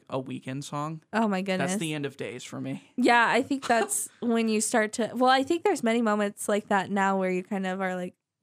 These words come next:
Speaker 2: "Oh."
Speaker 1: That's true.
Speaker 2: Whoa.
Speaker 1: Uh, yeah, yeah, that's true. There are certain artists that get to number one and I'm like, "Why?"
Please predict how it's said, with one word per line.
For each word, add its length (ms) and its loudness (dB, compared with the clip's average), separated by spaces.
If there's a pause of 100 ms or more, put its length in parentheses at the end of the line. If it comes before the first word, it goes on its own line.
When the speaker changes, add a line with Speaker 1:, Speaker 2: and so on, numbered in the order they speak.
(240)
Speaker 2:
"Oh." 320 -2 (720)
Speaker 1:
That's 220 -2
true. 300 -2 (220)
Speaker 2:
Whoa. 100 0
Speaker 1:
Uh, 480 -2
yeah, 300 -2 (100)
yeah, 320 -2 (280)
that's 180 -6
true. 200 -10 (440)
There 80 0
are 80 -2
certain 280 -4
artists 360 -6
that 180 -6 (380)
get 140 0
to 60 -6
number 260 -4
one 180 -4
and 100 -6
I'm 140 -4
like, 280 -8 (460)
"Why?" 260 -14